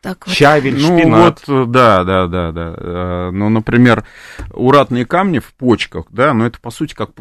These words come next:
Speaker 3: чтобы вы понимали, это, по сути, та же самая почечная подагра, только при подагре вот эта соль откладывается в суставах,
Speaker 1: Так.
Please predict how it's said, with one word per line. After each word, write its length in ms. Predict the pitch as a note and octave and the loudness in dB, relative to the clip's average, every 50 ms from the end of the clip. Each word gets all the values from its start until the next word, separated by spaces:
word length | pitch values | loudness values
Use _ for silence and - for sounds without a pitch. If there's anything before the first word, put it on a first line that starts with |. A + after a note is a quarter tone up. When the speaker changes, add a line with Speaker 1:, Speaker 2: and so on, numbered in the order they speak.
| - G2+ | -10 -10
Speaker 3:
чтобы 240 | - - A2+ G#2+ A2 | -6 -6 -4 -2 -2
вы 80 | A2+ A2+ | -2 0
понимали, 360 | - B2 B2 A2+ F#2 F#2 G2 | 0 0 0 0 0 0 -2
это, 100 | - - | -4 -6
по 80 | - B2+ | -8 -6
сути, 300 | - - F#3 - - - | -6 -6 -6 -6 -6 -4
та 160 | - C3 B2 | -2 -2 -2
же 60 | - | -2
самая 280 | - D3 D3 D#3 C3+ G2+ | 0 0 0 2 0 0
почечная 460 | - B2+ A#2 - - - A#2+ A#2 A2+ | -2 -2 -2 -2 -2 -2 -2 -4 -4
подагра, 540 | - - A#2+ A#2+ A#2+ A2 F#2+ D#2+ D#2 - E2 | -2 -2 0 2 2 2 0 0 -4 -8 -12
только 420 | - _ F#2 F#2 F#2 - - G2+ | -10 _ -10 -10 -8 -8 -8 -8
при 160 | - - G2+ | -6 -6 -6
подагре 640 | - - A#2 A#2 A2+ A#2+ A2 F#2+ G2 G2+ G2 F#2+ F#2+ F2+ | -4 -2 -2 0 2 2 2 2 2 0 0 -2 -2 -2
вот 240 | - G2+ G#2+ - | -2 -2 -2 0
эта 200 | A#2+ G#2+ - B2 | -2 -2 -2 -4
соль 280 | A2 - - C3 A2 G#2 | -4 0 2 2 4 4
откладывается 640 | G#2 G#2 - - A#2+ A2+ G#2 F#2+ F#2+ F#2+ F#2 - - - | 2 0 0 2 2 2 2 2 0 0 -2 -2 -6 -6
в 40 | |
суставах, 680 | - - C#3 - - G#3 G#3 A3+ G#3 D#3+ E2+ - - - _ | -6 -6 -6 -2 2 2 4 4 4 2 0 -4 -10 -8 _
Speaker 1:
Так. 360 | C4+ B3 A#3 A#3+ - _ | 0 0 0 0 -2 _